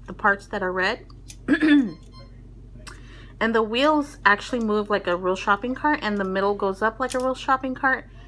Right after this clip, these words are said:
And this part here can open and close for the seat part. So how cute is that? I thought that was adorable. So, um, since I got it yesterday, my daughter been playing with it all day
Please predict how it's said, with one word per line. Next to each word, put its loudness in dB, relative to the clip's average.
And 0
this -2
part 4
here 0
can -8
open -2
and -6
close -2
for -4
the -8
seat -10
part. -6
So -4
how 0
cute -6
is -6
that? -2
I -4
thought -4
that -4
was -6
adorable. -4
So, 0
um, 4
since -4
I 2
got 4
it -4
yesterday, -4
my -2
daughter 0
been -8
playing -6
with -6
it -4
all 2
day -4